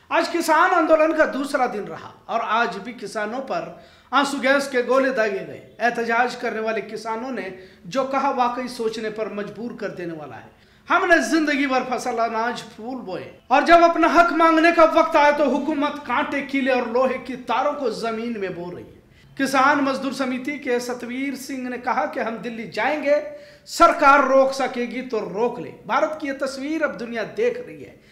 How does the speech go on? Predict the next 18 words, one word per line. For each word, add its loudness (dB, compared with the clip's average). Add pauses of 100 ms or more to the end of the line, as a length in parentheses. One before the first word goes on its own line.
(220)
किसानों 4
पर 4
जुल्म -2
ज्यादती 2
के -4
सितम, -4
भारत 0
की -8
तस्वीर -8
आलमी -2
सतह -10
पर -8
दागदार -4
करने -8
के -12
लिए -6 (640)
काफी -6
है, -10